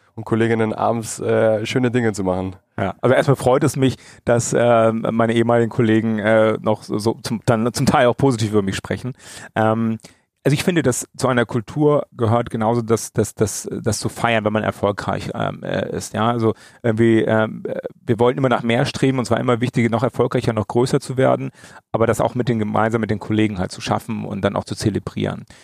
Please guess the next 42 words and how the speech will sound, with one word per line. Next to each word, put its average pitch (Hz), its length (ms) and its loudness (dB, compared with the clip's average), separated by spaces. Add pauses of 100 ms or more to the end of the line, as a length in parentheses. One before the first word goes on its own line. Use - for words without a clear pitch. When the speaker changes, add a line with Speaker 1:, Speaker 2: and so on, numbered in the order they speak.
(140)
Speaker 2:
Deswegen 107 220 0
waren 107 160 0
Partys 113 360 0
für 117 100 -2
mich 110 300 0
ein, 107 280 0
ein, 104 320 -4
ein, 104 320 -6
ein 107 800 -6
Weg, 120 180 4
etwas - 300 -2
zurückzugeben. 107 460 -6
Natürlich 104 260 -6
gehört 107 180 2
dazu 101 380 -4 (240)
Unternehmensbeteiligung, 98 1040 -2
gutes 104 240 -6
Gehalt, 98 480 0
gutes 104 240 -8
Arbeitsklima 104 500 -4
auch, 135 240 0
aber 139 160 0
die, 147 80 -8
die 147 140 -16
Party 165 320 -2
genauso. 123 460 -4 (360)
Ähm, 120 340 0 (420)
und 123 280 -2 (240)
irgendwann 131 260 0
haben 135 80 0
wir 131 80 2
mal 123 140 0
angefangen, 127 600 0
legendäre 113 720 4
Partys 98 480 -2
zu 120 80 -10
feiern, 104 160 -2
wo 107 100 2
wirklich 117 220 2
auch 120 80 0
der, 113 180 -2
der, 123 240 -8